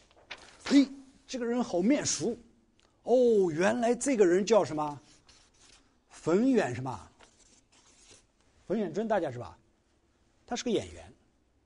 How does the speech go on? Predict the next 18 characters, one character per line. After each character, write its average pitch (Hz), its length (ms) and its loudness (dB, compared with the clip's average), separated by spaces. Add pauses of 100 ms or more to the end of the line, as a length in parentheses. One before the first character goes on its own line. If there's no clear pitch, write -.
(600)
然 220 200 2
后 254 140 2
接 285 320 2
着 262 140 6
他 247 340 0
要 247 160 6
去 226 220 -2
路 240 160 -4
易 208 80 -2
威 220 160 -2
登 240 180 -2
店 220 240 0
里 98 80 -16
面， 113 180 -14 (800)
我 143 100 -2
就 170 120 0
问 180 200 -2
他， 151 220 -14